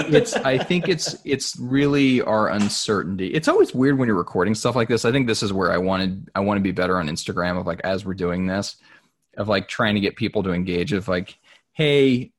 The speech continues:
what things," and trying to make this as, like, real time as possible, of getting good feedback as we're going through it and touching on other topics and having follow-up questions. 'Cause I think at the end of the day, we obviously want this to be helpful.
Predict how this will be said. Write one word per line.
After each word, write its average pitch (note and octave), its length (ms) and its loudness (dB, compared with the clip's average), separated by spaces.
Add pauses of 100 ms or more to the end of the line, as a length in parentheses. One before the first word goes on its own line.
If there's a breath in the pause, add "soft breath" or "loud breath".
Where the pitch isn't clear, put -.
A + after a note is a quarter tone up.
(140)
what B2 380 0
things," A#2+ 360 0
and A#2 220 0
trying C3 260 0
to C3 60 2
make G2+ 280 0
this G#2 240 0
as, F#2+ 120 -4
like, F2+ 160 -6
real F#2 300 -6
time F#2 240 -4
as E2+ 100 -8
possible, - 480 -6
of G2 220 -10
getting G2 260 -2
good F#2 200 -4
feedback F2+ 480 -4
as F#2+ 80 -12
we're F#2 80 -10
going F2 180 -8
through E2+ 140 -6
it - 20 -6
and F2+ 100 -10
touching F#2+ 260 -12
on F2 60 -6
other E2+ 140 -8
topics E2 480 -8
and F#2 80 -8
having E2+ 220 -10
follow-up D#2+ 360 -6
questions. G#2+ 480 -6 (600 loud breath)
'Cause A#2+ 160 -2
I A#2+ 80 4
think F#3+ 360 -2 (260)
at B2 100 -4
the D3+ 80 2
end D#3 80 2
of C3+ 60 0
the A2 80 0
day, G2 260 2
we F#2+ 120 0
obviously G2 340 -2
want F2+ 180 -2
this - 140 -8
to - 60 -14
be F2 140 -8
helpful. D2 500 -8